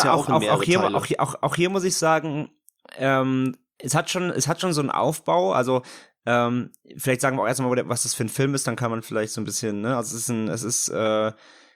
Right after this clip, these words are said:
Speaker 1: äh, Ruggero Deodatos, ähm, Nackt und Zerfleischt, wie er in Deutschland heißt, oder im Original, ähm, Cannibal Holocaust.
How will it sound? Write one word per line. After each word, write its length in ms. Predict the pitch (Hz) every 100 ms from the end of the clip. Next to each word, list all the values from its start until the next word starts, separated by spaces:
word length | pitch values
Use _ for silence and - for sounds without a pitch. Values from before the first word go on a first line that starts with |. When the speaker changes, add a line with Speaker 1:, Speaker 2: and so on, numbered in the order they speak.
| _ _ _
Speaker 1:
äh, 60 | 110
Ruggero 720 | 113 117 - - 113 127 127
Deodatos, 800 | 123 123 123 123 131 127 120 -
ähm, 400 | 101 113 113 113
Nackt 220 | 120 127
und 80 | -
Zerfleischt, 760 | 113 120 - 120 113 135 - -
wie 60 | 104
er 40 |
in 60 | 101
Deutschland 320 | 104 - 104
heißt, 300 | 104 117 -
oder 100 | 110
im 60 | 107
Original, 540 | 104 107 107 113 113
ähm, 360 | 85 107 104 104
Cannibal 340 | - 117 110 107
Holocaust. 640 | 117 110 101 101 127 -